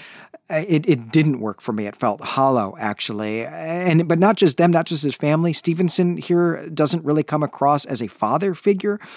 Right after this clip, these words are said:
or even as, you know, just as someone who regards Marsh as his son. He's just his boss and a bad boss,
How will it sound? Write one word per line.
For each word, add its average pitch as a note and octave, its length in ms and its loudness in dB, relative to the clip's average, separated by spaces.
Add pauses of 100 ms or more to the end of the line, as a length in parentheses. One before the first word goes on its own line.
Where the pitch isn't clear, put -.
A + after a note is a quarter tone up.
(200)
or D#3 320 2
even F#3 240 4
as, - 280 -2
you E3+ 140 0
know, D3 140 4
just D#3+ 180 0
as D#3 100 2
someone D#3 220 4
who D3 80 4
regards C3 460 2
Marsh C3 300 2
as C3+ 220 -2
his B2 140 0
son. F3 380 0
He's B2 220 -2
just E3+ 460 0
his A#2+ 240 -4
boss D#3 460 2 (320)
and C#3+ 140 2
a B2+ 60 0
bad E3+ 380 2
boss, G#2 320 0